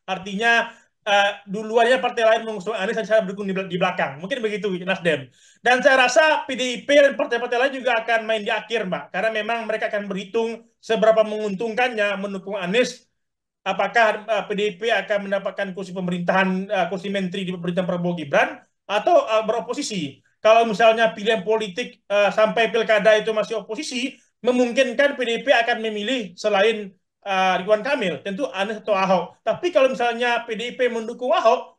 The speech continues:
ini juga akan merugikan bagi Anies atau mungkin kelompok oposisi, karena akan menguntungkan bagi R K. Karena ruang-ruang politik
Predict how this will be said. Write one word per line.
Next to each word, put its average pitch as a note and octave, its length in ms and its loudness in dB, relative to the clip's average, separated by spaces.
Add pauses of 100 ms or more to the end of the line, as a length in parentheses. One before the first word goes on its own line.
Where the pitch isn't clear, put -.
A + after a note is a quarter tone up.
ini C#4+ 160 -4
juga C#4 160 4
akan B3+ 160 -2
merugikan C4 400 -2
bagi G3 240 0
Anies - 640 -6
atau G#3+ 320 -2
mungkin G#3 320 -4
kelompok G#3 320 -2
oposisi, G#3 400 -8
karena G3 240 0
akan A3 160 0
menguntungkan G#3 480 -4
bagi G3 240 0
R G3+ 160 4
K. F3 240 0 (320)
Karena B3+ 480 2 (160)
ruang-ruang A3+ 960 0
politik A#3 480 -4